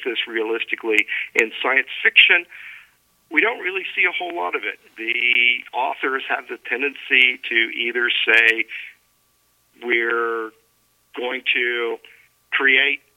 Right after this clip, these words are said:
an artificial gravity and we don't really care how it works, but all of our space explorers are going to experience gravity," or they have a tendency to say, "We will just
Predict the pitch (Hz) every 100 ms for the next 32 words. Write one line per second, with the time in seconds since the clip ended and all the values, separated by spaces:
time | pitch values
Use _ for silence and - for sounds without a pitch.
0 | - 123 139 139 160 135 120 120 123 117
1 | 127 113 107 107 120 - 127 123 - 113
2 | 104 110 - - 101 - - - - -
3 | - 110 107 - _ _ - 123 139 127
4 | 120 117 - - - _ _ - - 156
5 | 151 151 - 147 131 131 120 120 110 123
6 | 117 113 110 - 117 110 104 - 131 151
7 | 131 127 127 - - _ _ 143 151 156
8 | 156 143 131 127 120 127 - 127 127 117
9 | - 123 117 - - 113 117 113 110 120
10 | 117 120 - 117 110 110 -